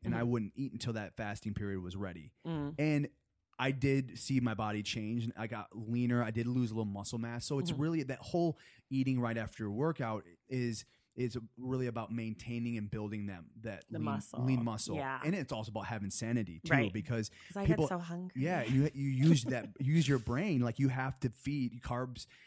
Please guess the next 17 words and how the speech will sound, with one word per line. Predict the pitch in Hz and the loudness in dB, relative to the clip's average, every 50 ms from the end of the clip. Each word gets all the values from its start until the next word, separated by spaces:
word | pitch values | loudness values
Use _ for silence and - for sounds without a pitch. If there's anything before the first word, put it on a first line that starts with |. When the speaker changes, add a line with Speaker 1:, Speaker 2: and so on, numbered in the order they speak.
| - - | -10 -4
Speaker 1:
you | 120 113 | -4 -2
have | 113 120 113 - | -2 -4 -6 -8
to | 110 | -6
feed | - 127 120 107 | -4 -2 -2 -2
your | 110 95 | -2 -2
brain | 95 104 107 104 | 0 0 0 2
in | 101 104 - _ | 0 0 -2 _
order | - 113 110 110 107 | -2 0 0 0 0
to | 98 92 98 | -2 -4 -6
be | 104 107 | -4 -4
effective | 101 - - - 131 110 107 - - 87 78 76 147 | -6 -6 -8 -10 -10 -10 -10 -8 -10 -10 -8 -6 -6
Speaker 2:
Right. | 143 139 135 - - _ _ - | -6 -6 -6 -8 -12 _ _ -8
Speaker 1:
r-, | 107 101 - | -8 -6 -4
as | - 113 101 104 | -4 -4 -2 0
well. | 107 113 113 104 101 | 0 0 2 0 0
So | 101 - 147 127 - - | -2 -2 -2 -2 -2 -2
I'm | - 131 151 160 165 160 | -2 -2 0 2 2 0